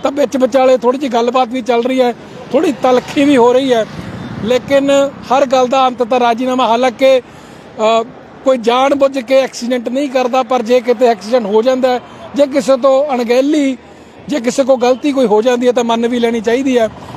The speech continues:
ਹਰ ਗੱਲ 'ਤੇ ਬਹਿਸ ਕਰਨਾ ਜ਼ਰੂਰੀ ਨਹੀਂ ਹੁੰਦਾ। ਔਰ ਜਿਵੇਂ ਇੰਚਾਰਜ ਸਾਹਿਬ ਨੇ ਦੱਸਿਆ, ਕਹਿੰਦੇ ਕਿ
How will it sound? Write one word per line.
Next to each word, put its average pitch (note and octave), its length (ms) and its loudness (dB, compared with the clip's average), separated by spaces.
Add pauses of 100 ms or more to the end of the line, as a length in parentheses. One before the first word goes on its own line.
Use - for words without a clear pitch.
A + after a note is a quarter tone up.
(120)
ਹਰ B3 340 0
ਗੱਲ B3+ 180 2
'ਤੇ B3+ 160 2
ਬਹਿਸ A#3 380 0
ਕਰਨਾ B3 320 0
ਜ਼ਰੂਰੀ A#3+ 320 -2
ਨਹੀਂ B3 120 0
ਹੁੰਦਾ। A#3+ 220 0 (400)
ਔਰ B3 80 0
ਜਿਵੇਂ C4 320 2
ਇੰਚਾਰਜ A#3+ 360 0
ਸਾਹਿਬ A#3+ 180 0
ਨੇ A#3+ 60 -2
ਦੱਸਿਆ, A3+ 280 0
ਕਹਿੰਦੇ B3 300 0
ਕਿ B3 240 2